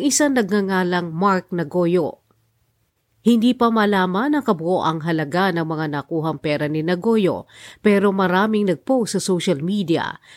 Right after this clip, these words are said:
na sila'y nabiktima ng naturang hacker. Na-access ng hacker ang mga online account ng mga depositor ng B D O at nasorpresa na lang ang mga depositor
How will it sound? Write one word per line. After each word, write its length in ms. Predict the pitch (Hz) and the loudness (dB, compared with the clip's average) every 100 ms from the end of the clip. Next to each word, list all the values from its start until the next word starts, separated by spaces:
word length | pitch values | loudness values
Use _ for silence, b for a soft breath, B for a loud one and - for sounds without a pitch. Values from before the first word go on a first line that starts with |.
| B | B
na 80 | 202 | 0
sila'y 320 | 196 196 196 | 2 2 2
nabiktima 800 | 190 190 196 202 202 233 240 254 | 2 2 2 0 -2 0 0 0
ng 240 | 214 175 165 | 0 0 -2
naturang 400 | 160 160 170 160 | -4 -2 -2 -2
hacker. 640 | 175 196 - 233 139 - _ _ _ _ _ _ _ _ _ _ | -2 -2 0 0 0 -6 _ _ _ _ _ _ _ _ _ _
Na-access 640 | 170 - 170 170 - 196 165 180 | -2 2 2 0 0 -2 0 -2
ng 80 | |
hacker 480 | 160 175 170 208 180 | 2 2 2 2 0
ang 160 | - 156 | 0 -2
mga 160 | 160 | -4
online 480 | - 170 175 165 151 | 0 0 2 0 0
account 480 | 147 175 180 294 - | -2 2 2 0 0
ng 80 | 180 170 | 0 0
mga 160 | 156 | 0
depositor 560 | 151 160 151 - 156 160 | -2 0 -2 -2 0 0
ng 240 | 147 139 | 0 -2
B 160 | 151 160 | 0 0
D 160 | 151 | 0
O 320 | 156 220 294 - B B B | 0 0 -2 -6 B B B
at 160 | 180 | 0
nasorpresa 800 | 180 180 - 165 151 180 185 202 | 2 0 2 0 0 0 0 0
na 160 | 160 151 | -2 -2
lang 240 | 170 185 | 0 0
ang 240 | 165 160 160 | 0 -2 -2
mga 240 | 156 175 | -2 -2
depositor 800 | 170 160 170 202 - 254 160 - | -2 -4 -2 -2 -2 0 -2 -4